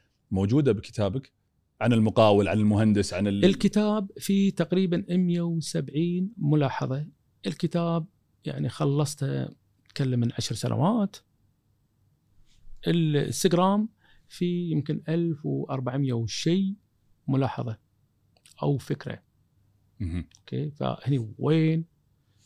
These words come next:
Speaker 2: وهني وين. وقلت يعني ب-، ب-، يعني شغال مع بنتي على الكتاب الثاني،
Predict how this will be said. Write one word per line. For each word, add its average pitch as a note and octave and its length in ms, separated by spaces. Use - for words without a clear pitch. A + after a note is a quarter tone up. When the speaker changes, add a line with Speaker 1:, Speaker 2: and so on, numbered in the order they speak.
Speaker 2:
وهني A#2 200
وين. G#2+ 200
وقلت C#3 360
يعني B2+ 160
ب-، B2 140
ب-، - 100
يعني C3+ 200
شغال D3+ 400
مع B2 240
بنتي D3 340
على B2 180
الكتاب A#2 260
الثاني، D#3 420